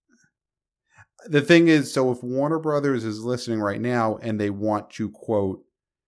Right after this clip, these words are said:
Adam from the Stacks, they do have to do that with a parentheses,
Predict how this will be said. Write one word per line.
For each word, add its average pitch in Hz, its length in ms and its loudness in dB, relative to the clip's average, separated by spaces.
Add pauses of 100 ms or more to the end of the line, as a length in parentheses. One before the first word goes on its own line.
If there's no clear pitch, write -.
(440)
Adam 113 360 2
from 104 180 -8
the 92 80 -6
Stacks, 104 640 -2 (280)
they 113 200 0
do 135 280 2
have 127 180 2
to 117 120 -4
do 113 220 0
that 101 360 0
with 110 280 -2
a 101 160 -2
parentheses, 98 1000 -6